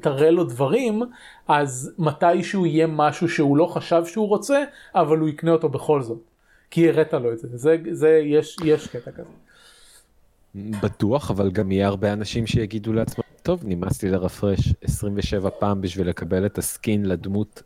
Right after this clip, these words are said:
Speaker 2: האחת מהמאתיים שיש
Speaker 1: לא,
Speaker 2: במשחק
Speaker 1: רגע,
Speaker 2: הזה."
Speaker 1: רגע, תסביר לי, מה ההבדל בין, בין לרפרש עשרים ושבע פעם לב-, לבין לקנות מאתיים לוט קרייטס בתקווה שתקבל את מה ש-, את מה שרצית?
Speaker 2: לא, אה, אה, שוב, אה, לא, זה לא,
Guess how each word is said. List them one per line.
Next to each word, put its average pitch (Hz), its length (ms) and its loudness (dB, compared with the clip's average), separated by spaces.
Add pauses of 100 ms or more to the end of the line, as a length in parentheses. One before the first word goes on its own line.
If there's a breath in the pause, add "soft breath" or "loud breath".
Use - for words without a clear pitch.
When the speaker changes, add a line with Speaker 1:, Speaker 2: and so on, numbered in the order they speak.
(100)
Speaker 2:
האחת 92 540 -4
מהמאתיים 98 680 -2
שיש - 220 0
Speaker 1:
לא, 165 200 4
Speaker 2:
במשחק 165 220 4
Speaker 1:
רגע, 180 160 2
Speaker 2:
הזה." 156 100 2
Speaker 1:
רגע, 165 180 4 (120)
תסביר 160 260 2
לי, 160 80 2
מה 160 180 4
ההבדל 170 300 2
בין, 156 340 -2
בין 147 220 -2
לרפרש 147 500 2
עשרים 151 260 -2
ושבע 143 320 0
פעם 214 220 2
לב-, 156 240 0
לבין 151 440 2 (320 loud breath)
לקנות 165 520 0
מאתיים 156 420 0
לוט 165 180 4
קרייטס 143 380 0
בתקווה 147 540 0
שתקבל 139 520 0
את 131 120 -6
מה 135 160 2
ש-, - 140 -8 (680 soft breath)
את 147 120 -2
מה 147 140 0
שרצית? 135 360 0
Speaker 2:
לא, 98 200 0
אה, 76 60 -2 (200)
אה, 87 100 0 (320)
שוב, 95 500 -4
אה, 104 60 0 (100)
לא, 107 220 4 (420)
זה 117 220 -2
לא, 120 220 2